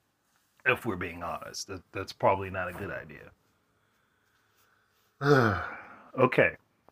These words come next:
Next thing is quantum error.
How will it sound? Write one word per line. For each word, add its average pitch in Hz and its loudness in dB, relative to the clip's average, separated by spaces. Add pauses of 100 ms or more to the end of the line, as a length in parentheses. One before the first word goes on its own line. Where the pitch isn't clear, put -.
(560)
Next 196 6
thing 104 2 (240)
is 107 0
quantum 113 0
error. 85 -10